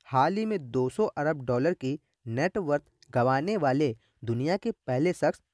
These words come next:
कौन बने हैं? तो अभी एलन मस्क, ये दो सौ अरब डॉलर की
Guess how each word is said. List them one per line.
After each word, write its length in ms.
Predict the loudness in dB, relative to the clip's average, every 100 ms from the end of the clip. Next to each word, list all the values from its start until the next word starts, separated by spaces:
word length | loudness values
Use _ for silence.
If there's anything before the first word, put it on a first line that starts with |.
| _
कौन 220 | -2 0
बने 200 | 2 2
हैं? 260 | 2 0 -4 _ _ _ 0
तो 60 |
अभी 280 | 0 2 -2 -4 _ _ 2
एलन 320 | 4 2 0
मस्क, 280 | -2 -4 -10 _ -2
ये 240 | 0 0 _ _ -6
दो 200 | -2 0
सौ 140 | 4
अरब 300 | 4 4 0
डॉलर 300 | -2 0 0 0
की 240 | -4